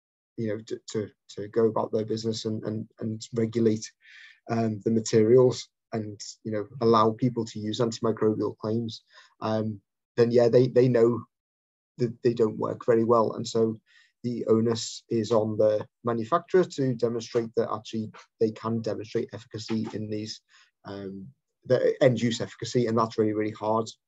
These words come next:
because we haven't got the standards, right? So, um, this is part of, it's a, it's a, it's a kind of bit of a stalemate, I guess, in that,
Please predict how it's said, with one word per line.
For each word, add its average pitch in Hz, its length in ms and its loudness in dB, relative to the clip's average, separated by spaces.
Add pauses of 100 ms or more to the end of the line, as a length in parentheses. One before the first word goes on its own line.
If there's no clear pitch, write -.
(360)
because - 240 -4
we 113 100 -6
haven't 113 300 -8
got - 200 -8
the - 60 -16
standards, 107 560 -8
right? 110 220 -2
So, 107 300 0 (400)
um, 104 460 -8 (280)
this 117 180 2
is 127 100 0
part 117 320 2
of, - 160 2
it's 127 340 2
a, 131 60 2
it's 127 200 -4
a, 117 200 2 (840)
it's 131 160 -6
a 117 200 6
kind 120 200 -2
of 113 100 -2
bit 117 160 2
of 107 120 -10
a 104 40 -12
stalemate, 113 640 -2
I 120 60 2
guess, 113 460 -6
in 117 160 -2
that, 110 200 -2